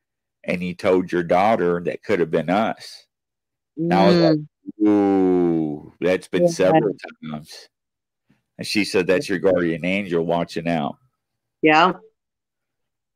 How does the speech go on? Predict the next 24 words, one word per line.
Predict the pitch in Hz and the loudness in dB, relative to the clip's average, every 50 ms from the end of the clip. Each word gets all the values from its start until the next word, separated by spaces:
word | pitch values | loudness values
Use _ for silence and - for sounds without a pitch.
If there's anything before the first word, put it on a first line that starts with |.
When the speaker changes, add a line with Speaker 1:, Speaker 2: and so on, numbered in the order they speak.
| _ - | _ -2
Speaker 2:
Yeah. | 151 160 156 160 170 190 - 196 | 0 2 4 4 4 4 2 0
Speaker 1:
'Cause | - 90 87 76 - - | -2 -4 -4 -4 -4 -6
I, | 101 101 | -6 -8
I | |
told | 92 - 117 107 110 123 123 | -6 -2 0 0 0 0 2
my | 104 95 90 | 0 0 2
daughter | 85 87 85 85 80 80 82 85 | 2 2 2 2 2 0 0 0
that | 87 87 85 - - | 0 0 0 -2 -4
several | - - 92 92 87 92 90 | -2 -2 0 2 2 0 0
times. | - 104 101 104 104 98 82 76 | 0 0 0 0 0 0 -2 0
"That | 90 92 - - | 0 0 0 0
could | - 120 104 | -2 -2 -2
have | 110 101 | 0 0
been | 123 127 117 | 0 0 2
us | 120 120 123 110 90 82 80 - - - | 2 2 2 2 2 0 -2 -4 -8 -10
if | - - - | -10 -8 -4
we | 85 92 95 | -2 0 0
would | 98 95 | 2 2
have | 98 98 | 2 2
left | 98 104 101 95 87 85 85 85 - - | 4 4 4 4 2 0 -2 -4 -6 -6
right | 85 85 87 85 85 - | -4 -2 -2 -2 -2 -4
then | - 101 85 | -6 -4 -4
and | 95 92 87 | -4 -4 -4
there | 90 90 87 82 80 78 80 - _ | -2 -2 -2 -2 -4 -6 -8 -10 _